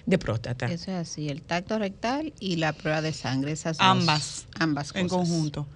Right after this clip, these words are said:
Speaker 2: Ujú.
Speaker 3: ¿Ha cambi-, ha variado el tema de la edad? ¿A partir de qué edad debe empezarse, eh, eh,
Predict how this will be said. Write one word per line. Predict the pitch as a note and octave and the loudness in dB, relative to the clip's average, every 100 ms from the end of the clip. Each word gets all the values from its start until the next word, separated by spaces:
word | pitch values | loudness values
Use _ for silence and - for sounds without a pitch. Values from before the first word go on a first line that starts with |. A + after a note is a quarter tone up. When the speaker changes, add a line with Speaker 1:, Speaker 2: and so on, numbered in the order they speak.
| E3+ | -4
Speaker 2:
Ujú. | E3+ C#3+ D#3 C4+ - | -2 0 -2 -4 4
Speaker 3:
¿Ha | A#3 B3+ | 8 8
cambi-, | C#4 C#4 C4+ - | 6 6 6 6
ha | A3 A#3 | 6 6
variado | A#3+ C4 A#3+ A3+ A3 B3 B3+ A#3+ | 6 2 4 6 6 6 2 2
el | A3 G#3+ | 2 2
tema | G#3 G#3+ A3 A3+ G#3+ | 2 2 4 4 4
de | F3+ G#3 G#3 | 4 4 6
la | G3 F#3+ | 6 6
edad? | F#3 A3 A3 | 4 4 2
¿A | G3+ | 2
partir | F#3 F#3+ G3 | 0 0 0
de | G#3+ G#3+ | 0 0
qué | G3+ G3+ | 0 2
edad | F#3 G3 G3 | 2 0 -2
debe | E3+ F#3+ F#3 | -2 0 0
empezarse, | F3+ F#3 F#3+ F#3 F#3 F#3+ - | 0 -2 0 0 0 -2 0
eh, | F#3 F3 - | 2 2 2
eh, | F3 E3 D#3+ | 2 4 2